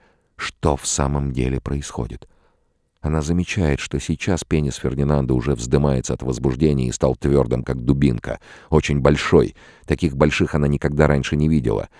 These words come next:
Фердинанда кладёт её руку на свой пенис. Он ласкает всё тело Мю, всюду лижет её. Долгие, бесконечно долгие ласки. Женщина не противится.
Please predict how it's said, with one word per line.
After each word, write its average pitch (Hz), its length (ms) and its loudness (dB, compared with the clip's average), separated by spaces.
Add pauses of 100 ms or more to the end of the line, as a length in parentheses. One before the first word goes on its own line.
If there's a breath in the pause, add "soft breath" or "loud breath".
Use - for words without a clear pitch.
(140 soft breath)
Фердинанда 76 600 4
кладёт 78 360 4
её 78 260 8
руку 78 240 4
на 67 100 2
свой 76 260 4
пенис. 65 460 2
Он 67 100 -2
ласкает 71 540 2
всё 80 240 4
тело 76 300 4
Мю, 76 400 6
всюду 73 560 2
лижет 71 500 4
её. 65 340 2 (280 loud breath)
Долгие, 71 580 4
бесконечно 85 880 2
долгие 76 540 4
ласки. 73 540 2 (220 loud breath)
Женщина 67 440 -2
не 78 120 -2
противится. 76 720 -4